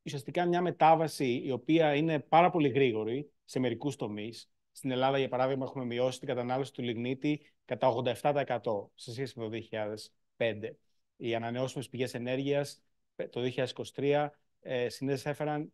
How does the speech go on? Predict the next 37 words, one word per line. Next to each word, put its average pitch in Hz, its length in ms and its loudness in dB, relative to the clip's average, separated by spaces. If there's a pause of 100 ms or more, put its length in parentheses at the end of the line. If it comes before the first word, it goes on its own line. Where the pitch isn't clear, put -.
(160)
σαράντα 123 320 -2
πέντε 143 180 2
τοις 143 100 -8
εκατό 131 280 -2
της 127 100 -10
παραγωγής 127 460 -2
ηλεκτρικής 123 340 -8
ενέργειας 120 340 -2
στην - 120 -8
Ελλάδα. 107 440 -4 (460)
Αυτά - 160 -2
είναι 170 120 4
πάρα 165 280 8
πολύ 135 160 0
μεγάλα 110 320 -2
νούμερα. 110 580 -4 (240)
Δεν 143 260 0
συμβαίνουν 131 360 -2
φυσικά - 260 -6
μόνο 117 180 -2
στην 110 140 -8
Ελλάδα, 120 200 0
συμβαίνουν 135 300 -6
σε - 100 -8
όλο 131 80 -4
τον 123 160 -4
κόσμο. 113 520 2 (280)
Οπότε, 160 500 0
από 139 240 -2
μία 160 260 2
σκοπιά, 143 360 -4
έχουμε 151 240 -4
μια 160 180 -2
πάρα 170 280 -4
πολύ 160 180 0
γρήγορη 156 300 -2
μετάβαση. 123 640 -4